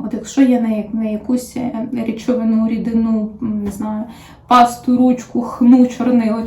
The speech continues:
чим ви там наносите, на маркер. Якщо на щось це є алергія, то ясно, що краще не наносити, тому що,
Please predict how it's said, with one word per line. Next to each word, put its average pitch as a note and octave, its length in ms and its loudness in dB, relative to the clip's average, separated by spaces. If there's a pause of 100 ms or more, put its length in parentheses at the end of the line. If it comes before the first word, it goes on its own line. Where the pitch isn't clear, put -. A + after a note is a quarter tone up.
чим A#3+ 180 2
ви G#3 60 -2
там A3+ 200 -4
наносите, A3 480 -4
на A3 120 -2
маркер. A3 460 2
Якщо G#3 240 -6
на A3+ 100 -6
щось B3 260 -4
це B3 80 -6
є A#3 80 -4
алергія, A#3 460 0
то A#3+ 80 -4
ясно, B3 220 -2
що - 120 -6
краще A3 340 -6
не A3 100 -2
наносити, A#3+ 440 -2
тому A#3 280 -6
що, - 140 -8